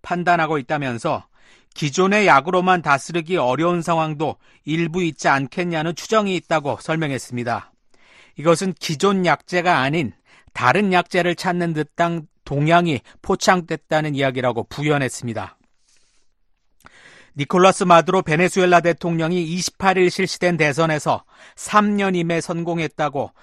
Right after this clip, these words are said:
현지 선거당국이 이십구 일 밝혔습니다. 그러나 야권의 에드문도 곤살레스 우르티아 후보는 개표 결과에 의문을 제기하며 마두로 후보의 당선을 인정할 수 없다고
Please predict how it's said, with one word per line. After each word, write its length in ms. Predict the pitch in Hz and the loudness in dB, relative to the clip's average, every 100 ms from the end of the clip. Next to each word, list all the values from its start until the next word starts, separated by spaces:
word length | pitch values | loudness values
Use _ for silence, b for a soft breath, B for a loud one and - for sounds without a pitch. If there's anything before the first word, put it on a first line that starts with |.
| b | b
현지 440 | - 170 170 151 165 | -4 -2 -2 -4 -6
선거당국이 760 | 185 185 180 160 147 127 151 165 | -4 -4 -4 -4 -4 -6 -8 -8
이십구 400 | 165 - - 175 | -10 -12 -6 -4
일 180 | 147 113 | -2 -4
밝혔습니다. 800 | 135 131 143 - 131 123 113 - _ b b b b _ | -6 -6 -8 -8 -6 -4 -4 -8 _ b b b b _
그러나 320 | 147 160 170 | -2 2 4
야권의 640 | 151 143 170 165 170 147 | 4 2 0 0 2 0
에드문도 500 | 139 170 170 165 170 | 0 -2 -2 -2 -4
곤살레스 680 | 160 156 151 165 156 147 170 | -2 -4 -2 -2 -2 -4 -6
우르티아 600 | 151 143 165 - 175 160 | -6 -6 -8 -6 -2 -2
후보는 520 | 147 139 143 165 107 b b b b _ | -2 -4 -6 -6 -8 b b b b _
개표 460 | 143 139 - 190 170 | -8 -8 -4 -4 0
결과에 400 | 170 156 156 175 | -2 2 2 2
의문을 560 | 165 175 185 190 180 | 0 -2 0 0 -2
제기하며 680 | 165 151 160 160 165 151 101 b b - | -2 -4 -4 -4 -4 -6 -8 b b -4
마두로 420 | 135 143 170 175 | -2 0 -2 -2
후보의 380 | 180 151 160 170 | -4 -2 -2 -2
당선을 600 | 143 135 147 160 156 165 | -2 -6 -4 -6 -4 -4
인정할 460 | 143 151 165 160 | -6 -4 -2 -4
수 100 | 143 | -4
없다고 560 | 139 - 160 151 127 | -6 -4 -4 -2 -4